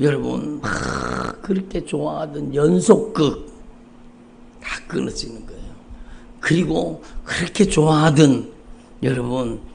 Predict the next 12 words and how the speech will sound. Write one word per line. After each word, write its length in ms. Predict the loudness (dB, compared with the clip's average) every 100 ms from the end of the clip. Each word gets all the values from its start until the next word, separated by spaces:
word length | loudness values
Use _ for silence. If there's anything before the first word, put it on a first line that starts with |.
| -4 2
요즘에 420 | 4 4 0 0
막 320 | -2 -4 -8 -14 -16 -20 -20 -20 -14 -14 -14 -18 -16
죄송합니다. 960 | -10 -6 -4 -2 -4 -6 -10 -12 -12 -14 -16 -20 -20 -18 -14
이런 140 | -12
표현을 360 | -6 -6 -6 -12
써서 360 | -14 -16 -18 -12
아줌마들이 720 | -2 8 10 12 10 6 4 4
거기 300 | 2 4 4
열광을 480 | 6 6 4 4
하잖아요. 640 | 0 -2 -6 -6 -8 -8 -10 -12 -16 -16 -4
트로트. 640 | 6 6 6 0 -4 -6 -10 -12 -10 -12 -12 -14
예? 120 | -14